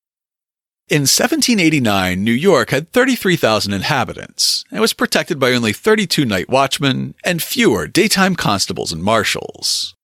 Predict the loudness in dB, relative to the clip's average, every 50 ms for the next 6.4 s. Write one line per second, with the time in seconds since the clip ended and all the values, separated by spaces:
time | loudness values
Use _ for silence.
0 | _ _ _ _ _ _ _ _ _ _ _ _ _ _ _ _ _ _ _ _
1 | _ _ _ -2 0 0 0 0 -2 -2 -2 -2 -2 -2 -2 -2 -2 -2 -2 -2
2 | -4 -6 -2 0 2 4 4 4 2 2 0 0 -2 -2 0 0 -2 0 0 0
3 | 2 2 2 2 2 2 2 2 2 2 0 0 0 0 0 0 0 0 -2 -4
4 | -4 -2 -2 -2 0 2 2 2 2 2 2 0 0 0 -2 -2 0 2 2 2
5 | 0 -2 -4 -2 -2 0 0 2 2 0 0 0 0 0 0 0 0 0 0 0
6 | -2 -2 0 0 0 -2 -4